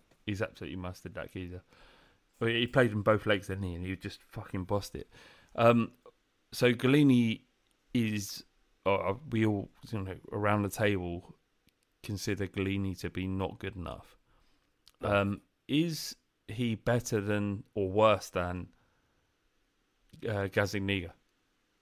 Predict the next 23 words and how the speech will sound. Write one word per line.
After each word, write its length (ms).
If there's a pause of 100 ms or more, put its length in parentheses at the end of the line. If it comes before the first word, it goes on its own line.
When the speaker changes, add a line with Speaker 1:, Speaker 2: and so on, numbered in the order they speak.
(880)
Speaker 2:
That's 220
a 80
good 200
question. 440
I'm 180
not 240
completely 680
sure. 680
Um, 460 (1160)
I 40
mean, 200
Gazzaniga 560
came 240
from 240
Southampton 600
and 140
Gillingham, 380
so 140
he 40
knows 240
the 60
league. 600 (160)
So 440